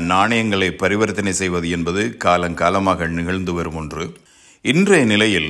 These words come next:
பண நோட்டுகளை கையால் தொட்டுணராமல் இன்னொருவருக்கு அல்லது இன்னொரு நிறுவனத்துக்கு வங்கி மூலமாக பரிவர்த்தனை செய்ய முடிகிறது.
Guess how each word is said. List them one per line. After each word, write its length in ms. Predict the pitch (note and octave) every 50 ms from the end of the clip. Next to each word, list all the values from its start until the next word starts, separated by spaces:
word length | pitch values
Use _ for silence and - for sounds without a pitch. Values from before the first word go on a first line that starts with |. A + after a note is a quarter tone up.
| F2 - -
பண 260 | - - G2+ G#2 A2+ C3
நோட்டுகளை 580 | C3 A#2+ A2 G#2 F2+ G2+ F#2 F#2 F2+ F2+ F2+ G2+ G#2 G2 -
கையால் 520 | - F#2 F#2+ G2+ A2 A2+ G#2+ G2+ F#2 -
தொட்டுணராமல் 800 | - F#2+ G2 F#2+ - A#2 G2+ F2+ E2+ E2 D#2+ D#2 D#2 D#2+ E2 E2+ E2 - - - _ - - _ _
இன்னொருவருக்கு 720 | - A2+ G#2+ A2 G#2+ G#2 G2 G2+ F#2+ F#2+ D#2+ - - G#2 G#2 F#2
அல்லது 260 | - F#2 F2+ F2 F2+ F2+
இன்னொரு 340 | F2+ G2 G#2 G2+ F#2+ F2+ E2
நிறுவனத்துக்கு 840 | E2+ F#2 G2 G2 A2 G#2+ G#2 F#2 F2 D2+ - E2 C#2+ - - E2+ E2+ E2+ D#2 E2 F#2
வங்கி 360 | F2+ F#2 G2 A2+ A2+ G#2+ A2+ G2
மூலமாக 600 | F#2 F2+ F2 F2 F2 E2+ D#2+ D#2 D2+ F2+ F2+ F2+ F2+
பரிவர்த்தனை 580 | - F2 F2+ G2 G2 F#2 E2 - F#2 F2+ E2
செய்ய 180 | D#2+ F2+ F2 E2+
முடிகிறது. 540 | E2 E2 E2 D#2+ D2+ D#2 D2+ D2 C#2 C#2+ D#2+